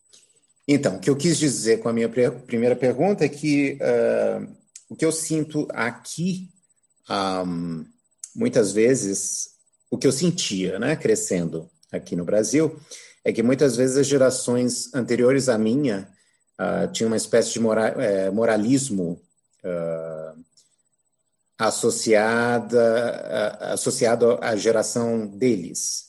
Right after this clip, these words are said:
Então, a geração deles era mais, mais ética, mais solidária, et cetera e tal, e a minha geração era mais egoísta,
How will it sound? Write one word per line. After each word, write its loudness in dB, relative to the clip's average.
Então, -4
a -4
geração -2
deles 2
era 2
mais, -4
mais 0
ética, 2
mais -2
solidária, 2
et -6
cetera -4
e -6
tal, 4
e 4
a 0
minha 4
geração 0
era -2
mais -2
egoísta, 0